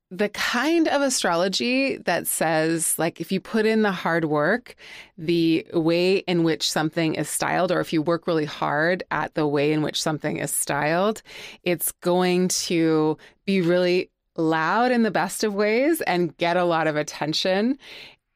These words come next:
for its uniqueness, right? It's about craft, it's about skill, and it is about its uniqueness. So, of course, you don't have to use this astrology to dress up, but how great is it to have a world in costume, even if it's just for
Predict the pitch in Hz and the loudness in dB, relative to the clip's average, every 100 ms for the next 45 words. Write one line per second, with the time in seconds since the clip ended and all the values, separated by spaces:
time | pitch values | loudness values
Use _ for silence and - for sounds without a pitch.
0 | _ - - 202 196 196 - 175 170 - | _ -10 0 2 4 4 2 0 0 0
1 | - - - - 160 180 170 165 165 - | -2 -2 -2 -4 0 2 4 2 0 -4
2 | - - - - - 165 165 - 170 165 | -6 -6 -4 -4 -2 -2 -2 -2 -4 -4
3 | 175 - - - 233 214 190 - 160 175 | -4 -6 -8 -2 -2 -2 -4 -8 -6 -4
4 | - - - - 220 208 196 190 185 - | -6 -4 -6 -4 0 2 2 0 -2 -16
5 | - - 170 - 165 165 160 151 139 147 | -16 -4 -4 0 0 2 0 -2 -2 -4
6 | - 156 - 143 147 - 175 - 190 262 | -4 -6 -6 -4 -4 -6 -4 -2 0 0
7 | 262 240 233 175 190 196 160 147 160 156 | 0 0 -2 -4 -6 -2 -2 2 2 0
8 | 147 147 - 156 - - 139 147 147 - | -4 -4 -2 -2 -2 -2 -2 -2 -2 -6
9 | - _ - - 139 131 - - 131 - | -14 _ -6 -4 -4 -4 -4 -4 -4 -6
10 | - - 135 - _ _ _ _ - - | -8 -4 -2 -2 _ _ _ _ -18 -14
11 | - - - - - 277 320 302 240 254 | -14 -14 -16 -10 -2 2 2 2 2 4
12 | 254 180 - 185 175 165 131 - 220 175 | 4 2 0 0 2 2 0 0 -2 0
13 | 190 185 175 165 190 190 180 165 156 156 | 0 2 2 2 4 4 2 2 0 -2
14 | - 156 156 - 123 107 104 - 170 170 | -2 -4 -4 -4 -4 -4 -6 -2 0 0
15 | 165 160 - - 156 - - - 156 151 | -2 -4 -6 -6 -6 -6 -12 -6 -2 -2
16 | 156 | -2